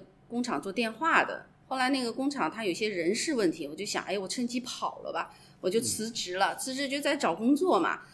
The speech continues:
Speaker 1: 但那个时候，呃，大学毕业以后，我妈就开始，呃，就是相亲，安排相亲，各种相亲。哎呀，好烦呐，我就是，啊，去看了，然后就找各种借口拒绝、呃，说这个人不好，呃，这个人有问题。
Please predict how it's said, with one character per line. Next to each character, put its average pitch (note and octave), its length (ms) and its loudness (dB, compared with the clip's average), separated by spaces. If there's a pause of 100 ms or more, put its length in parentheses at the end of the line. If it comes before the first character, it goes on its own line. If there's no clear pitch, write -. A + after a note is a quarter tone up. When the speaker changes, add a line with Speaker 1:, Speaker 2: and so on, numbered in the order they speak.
(240)
Speaker 1:
但 F4+ 140 12
那 G4+ 140 12
个 D4 80 12
时 C4 160 2
候， C4+ 300 4
呃， F3+ 260 8
大 C4+ 180 0
学 B3+ 140 -4
毕 B3+ 140 -4
业 B3 140 4
以 F3+ 80 4
后， A3 160 -2
我 F3 140 -2
妈 F#3+ 260 2
就 G#3 120 -4
开 A3+ 240 -6
始， E3+ 520 -6
呃， G#2 280 -6 (180)
就 F#3 140 -14
是 D#3+ 500 -6
相 B3 240 2
亲， C#4 460 4
安 G#3+ 120 0
排 G#3+ 160 0
相 G#3 240 0
亲， G#3 320 -4
各 A3 140 0
种 G3 140 4
相 A#3+ 340 8
亲。 A#3 260 2 (460)
哎 A3 100 6
呀， C4+ 140 6
好 G#3 160 2
烦 G3 400 4
呐， B3 380 10
我 G#3+ 60 -2
就 A#3+ 180 -6
是， A#3 300 -6 (260)
啊， - 100 -2
去 - 140 -6
看 C#4+ 200 4
了， F#3 80 10
然 F3 100 4
后 A3 100 2
就 A3+ 120 -6
找 F3 200 -2
各 A3+ 160 -2
种 D#3+ 180 -4
借 G#3 220 0
口 D#3+ 240 -8
拒 B3 160 -2
绝、 - 280 -8 (160)
呃， E3 100 -16
说 E3 140 -10
这 G3+ 140 -6
个 F#3 80 -2
人 C#3+ 100 -6
不 F#3 120 -10
好， - 240 -12 (280)
呃， G3 100 -4
这 B3+ 120 0
个 G#3+ 100 2
人 F3+ 140 6
有 A3+ 160 8
问 G#3+ 240 6
题。 - 260 -8